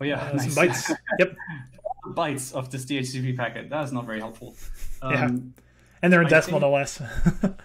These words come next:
Speaker 1: Oh yeah, I had this helper for message type.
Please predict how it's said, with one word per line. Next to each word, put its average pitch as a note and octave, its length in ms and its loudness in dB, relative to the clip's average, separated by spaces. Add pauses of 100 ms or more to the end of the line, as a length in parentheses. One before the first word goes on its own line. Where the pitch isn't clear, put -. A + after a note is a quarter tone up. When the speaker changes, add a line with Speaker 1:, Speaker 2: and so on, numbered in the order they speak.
(1500)
Speaker 1:
Oh C3+ 40 -6
yeah, B2+ 160 -4
I A#2+ 80 -6
had C#3 200 -6
this B2+ 160 -10
helper B2 360 -6
for A#2+ 160 -12
message B2 400 -10
type. A2 240 -12